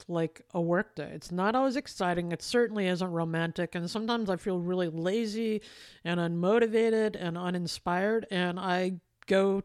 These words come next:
to my home office like I would any other job, and I sit down and,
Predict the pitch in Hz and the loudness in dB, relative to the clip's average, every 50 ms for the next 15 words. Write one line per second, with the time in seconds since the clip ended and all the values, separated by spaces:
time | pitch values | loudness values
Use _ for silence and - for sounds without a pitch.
0 | _ - - - 202 196 196 185 185 185 180 180 196 190 190 185 185 190 208 - | _ -10 -6 -4 -2 0 0 0 0 -2 -2 0 0 0 0 0 0 -2 -2 -2
1 | 311 294 - - - - - - - - 196 185 190 190 190 185 - - - 214 | -4 -6 -6 -8 -12 -14 -16 -14 -6 -2 2 2 4 4 4 2 -2 -6 -4 -2
2 | 196 196 196 202 202 196 202 208 185 - - 202 202 202 202 202 208 240 233 269 | 0 2 2 4 4 4 4 4 2 0 -2 -2 -2 0 0 0 0 2 0 0
3 | 233 220 269 277 277 269 269 208 185 175 175 185 - - 220 175 - 202 196 196 | -2 0 2 4 4 4 4 2 2 0 0 -2 -2 -2 -4 -4 -2 -2 -2 0
4 | 196 196 185 185 180 202 | 0 0 -2 -2 -4 -6